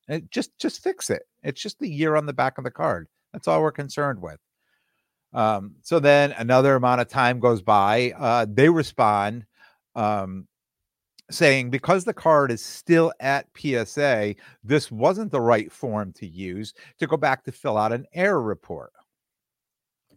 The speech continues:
Knowing this card has been in their possession, right? They received this card July sixth. No one, uh, like, it's just like the, a dog chasing its tail. No one's willing to help.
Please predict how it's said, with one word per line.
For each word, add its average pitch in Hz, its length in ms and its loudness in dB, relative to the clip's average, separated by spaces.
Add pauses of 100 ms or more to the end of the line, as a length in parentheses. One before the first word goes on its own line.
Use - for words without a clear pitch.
(640)
Knowing 220 360 4
this 170 160 0
card 117 560 2
has 120 200 -6
been 131 180 2
in 143 140 -4
their 127 120 -4
possession, 98 680 -6 (420)
right? 107 320 -4 (260)
They 165 140 6
received 165 420 -2
this 113 140 -8
card 98 320 -4
July 104 460 -6
sixth. - 560 -12 (560)
No 160 340 4
one, 123 380 0
uh, 151 80 -8
like, 165 160 -6
it's 156 280 -8
just - 200 -8
like 190 220 -2
the, - 100 -14 (720)
a 131 60 -6
dog 123 340 4
chasing 120 420 -8
its 101 180 -8
tail. 92 380 -4 (320)
No 143 220 6
one's 190 220 2
willing 113 280 -2
to 87 60 -12
help. 85 360 -12